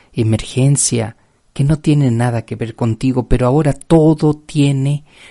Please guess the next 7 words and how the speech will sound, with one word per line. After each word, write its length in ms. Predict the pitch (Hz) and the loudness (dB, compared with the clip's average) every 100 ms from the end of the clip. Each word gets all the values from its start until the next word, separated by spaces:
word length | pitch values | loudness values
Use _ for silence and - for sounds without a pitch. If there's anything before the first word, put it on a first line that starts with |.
| _ - | _ -6
nombre 600 | 120 123 131 131 131 123 | 0 2 2 0 -2 -4
tuyo, 560 | - 120 120 117 110 | -4 -2 -2 -4 -6
todo 340 | - 135 135 131 | -4 -2 -2 -4
tiene 340 | - 131 135 | -2 0 0
una 200 | 131 127 | 0 -2
responsabilidad 1000 | - 113 - 113 110 113 113 110 110 110 - | -4 -6 -2 -2 -2 -4 -4 -4 -6 -8 -6
tuya, 480 | 117 117 113 113 | -4 -4 -8 -10